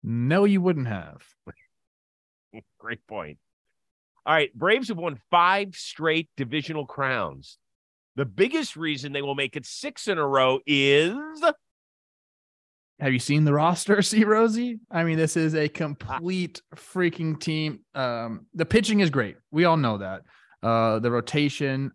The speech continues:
Speaker 1: I picked in the positional units draft on Talking Baseball. Uh,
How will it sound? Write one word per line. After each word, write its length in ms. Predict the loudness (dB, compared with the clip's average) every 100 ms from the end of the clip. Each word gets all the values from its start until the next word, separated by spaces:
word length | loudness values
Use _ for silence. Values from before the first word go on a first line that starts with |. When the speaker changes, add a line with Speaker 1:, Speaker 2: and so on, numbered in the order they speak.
| -4
Speaker 1:
I 300 | 0 2 0
picked 400 | 0 -2 -2 -6
in 280 | -4 -2 0
the 180 | 0 -2
positional 580 | -2 -4 -4 -2 -2 0
units 360 | 0 -2 -4
draft 480 | -6 -4 -4 -6 -10
on 380 | -8 -6 -6 -6
Talking 360 | -6 -6 -6 -4
Baseball. 720 | 0 -2 -2 -2 0 0 -4 -20
Uh, 40 | -12